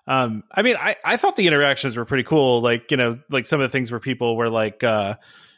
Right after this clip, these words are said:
like, waving their arms up, and it was, like, you know, bringing, like, a whole kinda, like, wave, and the whole thing with, uh,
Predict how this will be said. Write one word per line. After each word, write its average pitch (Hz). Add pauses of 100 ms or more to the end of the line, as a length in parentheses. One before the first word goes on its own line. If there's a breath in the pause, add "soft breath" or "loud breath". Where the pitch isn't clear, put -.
(100)
like, 131 (360)
waving 151
their 135
arms 131
up, 127
and 131
it 123
was, 120
like, 127
you 135
know, 113
bringing, 127
like, 117
a 113
whole 120
kinda, 127
like, 110
wave, 117
and 110 (360 loud breath)
the 139
whole 139
thing 139
with, 127
uh, 123